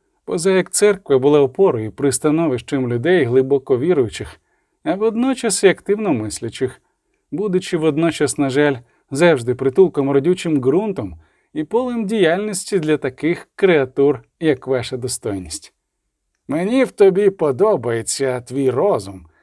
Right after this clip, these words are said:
і твоя щирість", сказав після тривалої тиші єпископ.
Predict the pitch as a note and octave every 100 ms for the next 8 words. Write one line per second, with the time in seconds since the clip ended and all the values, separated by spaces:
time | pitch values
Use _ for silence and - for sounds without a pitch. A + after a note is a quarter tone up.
0 | _ _ _ E3+ F#3 A3 A3 G3 D3+ -
1 | C#3+ F#2+ F#2+ - - _ _ _ _ -
2 | - B2 F3 F3+ E3 - D3 C3+ C3 C#3
3 | C3 B2+ C#3+ C3 - B2 B2+ A2+ - F#2+